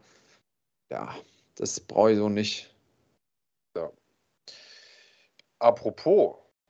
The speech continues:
Speaker 2: also verweichlicht und die junge Generation, gab gestern ja auch eine YouTube-Fight Night, Alter, von der altehrwürdigen Universum Box Promotion, die ja immer so ein bisschen als,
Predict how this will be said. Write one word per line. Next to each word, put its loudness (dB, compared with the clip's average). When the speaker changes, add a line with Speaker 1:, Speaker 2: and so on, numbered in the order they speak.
Speaker 2:
also 0
verweichlicht 0
und -6
die -2
junge 2
Generation, 4
gab 4
gestern 2
ja 6
auch 2
eine -4
YouTube-Fight -4
Night, -2
Alter, -2
von 0
der 8
altehrwürdigen 2
Universum 4
Box 2
Promotion, 2
die -4
ja 8
immer 2
so 0
ein -4
bisschen -4
als, 0